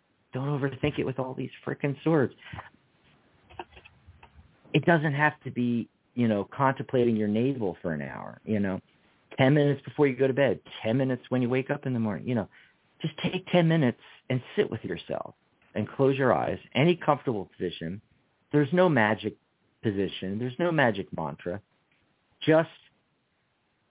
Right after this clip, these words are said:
sit there, pay attention to your breathing, in and out. And when you're doing that, you're gonna have these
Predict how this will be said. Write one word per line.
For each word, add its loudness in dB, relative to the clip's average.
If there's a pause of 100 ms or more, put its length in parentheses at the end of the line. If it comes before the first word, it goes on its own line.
(160)
sit 0
there, -2 (840)
pay 0
attention -2
to 0
your -2
breathing, -8 (1400)
in 2
and 4
out. 0 (2500)
And 6
when 6
you're 4
doing 2
that, 0
you're -8
gonna -6
have -4
these -6